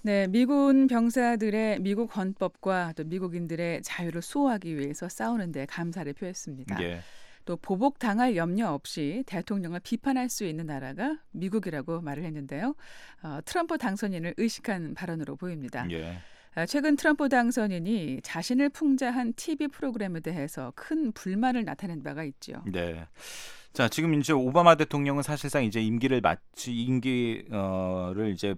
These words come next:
Speaker 2: 마치고, 음, 그동안에 함께 해준 여러 사회 각층에 이제 감사의 인사를 드리러 가는 그런 일정을 하고 있고,
Speaker 1: 네.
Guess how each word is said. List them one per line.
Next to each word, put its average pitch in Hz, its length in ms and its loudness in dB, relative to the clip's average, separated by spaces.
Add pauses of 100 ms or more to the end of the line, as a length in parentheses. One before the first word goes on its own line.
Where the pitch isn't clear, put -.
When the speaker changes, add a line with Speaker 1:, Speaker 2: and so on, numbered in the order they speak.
Speaker 2:
마치고, 123 680 -4 (200)
음, 92 560 -8
그동안에 139 420 6
함께 160 400 2
해준 131 540 0 (400)
여러 110 320 4
사회 135 420 -2
각층에 104 460 -2
이제 87 340 -4
감사의 110 500 2
인사를 87 400 -2
드리러 78 360 -6
가는 78 480 -8
그런 82 300 -4
일정을 82 380 -6
하고 120 200 -8
있고, - 420 -10
Speaker 1:
네. 165 220 -8